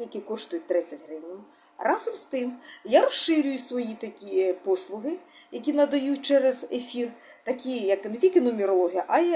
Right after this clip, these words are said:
а і питання в карт. Але карти я теж пов'язую з нумерологією.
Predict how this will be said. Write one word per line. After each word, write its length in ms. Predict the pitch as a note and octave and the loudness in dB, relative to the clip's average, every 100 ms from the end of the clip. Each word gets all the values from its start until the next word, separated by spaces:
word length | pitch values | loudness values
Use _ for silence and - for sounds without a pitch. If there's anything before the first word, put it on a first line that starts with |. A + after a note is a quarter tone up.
| - | 0
а 300 | G3+ C#4 E4 - | 0 0 -2 -8
і 80 | |
питання 520 | - F#3 F#3 A#3 C4+ C4 | -4 -4 -2 -2 -4 -6
в 200 | - - | -6 -2
карт. 240 | F#3 - - - _ _ - - | -2 -4 -18 -20 _ _ -20 -2
Але 200 | - A3+ | 6 6
карти 480 | - A3 D4 - A#4 | 6 4 4 2 -4
я 100 | D#4+ | -4
теж 160 | - F#3+ | -2 -4
пов'язую 540 | - F3 F#3+ C#4 C4+ | -2 -2 0 -2 -4
з 20 | A#3 | -8
нумерологією. 760 | G#3+ G3 F3+ E3 D#3 C#3+ C#3+ | -6 -2 -2 -4 -6 -12 -14